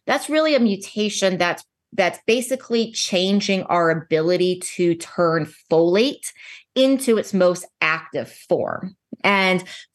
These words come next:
folate, when we, when it's in its active form, that's its usable form. It's related to detoxification. It's in-, involved in detoxification.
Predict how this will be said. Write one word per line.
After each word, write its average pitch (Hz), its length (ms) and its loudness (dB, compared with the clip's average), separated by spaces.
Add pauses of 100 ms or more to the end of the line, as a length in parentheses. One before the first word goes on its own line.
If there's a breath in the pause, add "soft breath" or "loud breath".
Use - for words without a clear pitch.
(160)
folate, 233 680 4
when 196 220 2
we, 185 220 2
when 185 160 2
it's 170 140 -10 (100)
in 220 160 2
its 220 160 -4
active 170 400 -4
form, 160 340 -4
that's 180 300 0
its 226 160 -6
usable 165 480 0
form. 170 340 -2
It's 254 340 0 (320 loud breath)
related 254 680 2
to 220 80 -2
detoxification. 165 1120 -2
It's 165 160 -4
in-, 175 260 -2
involved 190 720 2
in 175 120 0
detoxification. 156 1200 -2